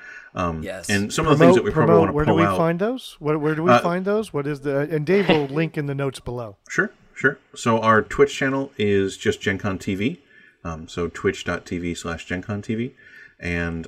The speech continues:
Speaker 1: our YouTube channel, if you search for Gen Con T V, should come up as well.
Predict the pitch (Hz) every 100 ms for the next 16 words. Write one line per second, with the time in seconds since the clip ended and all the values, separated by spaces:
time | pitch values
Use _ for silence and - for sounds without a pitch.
0 | - 90 87 85 92 110 - 110 92 -
1 | 92 87 85 85 - 85 90 - 101 -
2 | 92 90 85 90 82 - 85 87 - 90
3 | - 85 - - - -